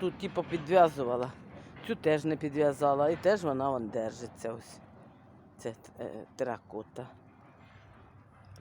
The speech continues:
Там, вон, ті квіточки похилилися. Оце, оце все,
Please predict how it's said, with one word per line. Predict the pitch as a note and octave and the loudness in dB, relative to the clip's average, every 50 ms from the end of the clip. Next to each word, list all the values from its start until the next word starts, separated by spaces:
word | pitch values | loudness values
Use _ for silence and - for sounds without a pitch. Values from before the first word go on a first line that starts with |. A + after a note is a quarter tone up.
| A#2+ A#2 - | -20 -14 -8
Там, | - D#3+ G3+ G#3 D#3 | -4 -4 -2 -2 -4
вон, | C3 A#2 A#2+ - - _ - - - - - - - - - - - - - - - - - | -6 -8 -10 -14 -20 _ -20 -20 -20 -20 -20 -20 -20 -20 -20 -20 -20 -20 -20 -20 -20 -20 -14
ті | - D3 D3+ - - - | -12 -12 -12 -12 -12 -12
квіточки | C#3 C3 - B2 A#2 - - - - C3+ | -12 -8 -6 -6 -6 -8 -10 -12 -12 -12
похилилися. | - - B2 A2 - - B2+ A2 A#2+ D3+ E3 E3+ E3+ D#3+ - - F3 E3+ - - - - - - - - - - - - - _ _ _ - - - - - - D#3+ C#3 C3 B2 A#2+ A#2+ B2 - - - | -10 -10 -12 -12 -10 -10 -8 -6 -4 -4 -2 -2 -2 -4 -4 -6 -8 -8 -8 -10 -20 -20 -20 -20 -20 -20 -20 -20 -20 -20 -20 _ _ _ -20 -20 -20 -20 -20 -20 -20 -18 -18 -16 -16 -18 -18 -20 -18 -16
Оце, | D#3+ F3 - - - G3+ - - - - - - - _ _ _ _ _ - - - - - - - - - - | -16 -16 -12 -10 -10 -10 -10 -12 -20 -20 -20 -20 -20 _ _ _ _ _ -20 -20 -20 -20 -20 -20 -20 -20 -16 -10
оце | - E3 - - - C4+ | -8 -8 -4 0 2 2
все, | A#3+ - - - G#3+ A3+ | 2 2 2 2 2 2